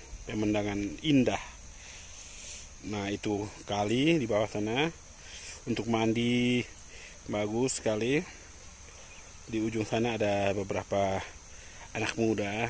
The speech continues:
yang camping. Itu dia. Wah, mantap. Keren, ya. Tidak perlu jauh-jauh, ya. Berkemah di sini di Lelogama.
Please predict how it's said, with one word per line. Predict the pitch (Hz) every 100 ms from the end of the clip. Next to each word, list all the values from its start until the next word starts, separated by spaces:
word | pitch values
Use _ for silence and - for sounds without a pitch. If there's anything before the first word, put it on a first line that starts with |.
| -
yang | 92 92
camping. | - 104 92 98 101 113 120 - - - - - - -
Itu | - 101 98 95
dia. | 92 73 90
Wah, | 107 107 107 101 95 92 92 98
mantap. | 90 87 82 92 90 - - - - - - - -
Keren, | 107 104 90 82 - - - - -
ya. | 107 123 117 - - - - - - -
Tidak | 113
perlu | 113 113 113
jauh-jauh, | 107 110 104 104 104 113 135 131 104
ya. | 117 117 - -
Berkemah | 92 95 95 - 107 101 98
di | 95
sini | 104 107
di | 107 98 92
Lelogama. | 92 92 92 95 95 101